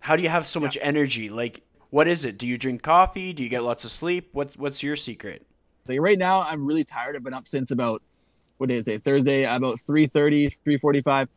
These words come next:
Speaker 2: So I've been up all day. I had one coffee. Um, I don't know.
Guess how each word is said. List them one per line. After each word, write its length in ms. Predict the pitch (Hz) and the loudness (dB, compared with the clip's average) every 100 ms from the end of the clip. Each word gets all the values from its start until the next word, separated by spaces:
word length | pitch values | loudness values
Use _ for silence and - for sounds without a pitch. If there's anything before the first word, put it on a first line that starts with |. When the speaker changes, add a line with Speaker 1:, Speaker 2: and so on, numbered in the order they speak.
| _ _ | _ _
Speaker 2:
So 120 | - 214 | 0 4
I've 40 | |
been 80 | 220 | 4
up 120 | 202 | 4
all 100 | 185 | 2
day. 220 | 156 156 | 2 0
I 20 | |
had 160 | 151 151 | -2 -2
one 220 | 143 151 | -6 -8
coffee. 500 | 165 139 139 143 135 _ _ _ _ _ | -4 -6 -4 -8 -8 _ _ _ _ _
Um, 540 | 139 143 143 139 131 - _ _ _ | -4 -2 -4 -6 -8 -14 _ _ _
I 120 | 120 185 | -6 -4
don't 140 | 226 | -4
know. 220 | 156 202 | -4 -4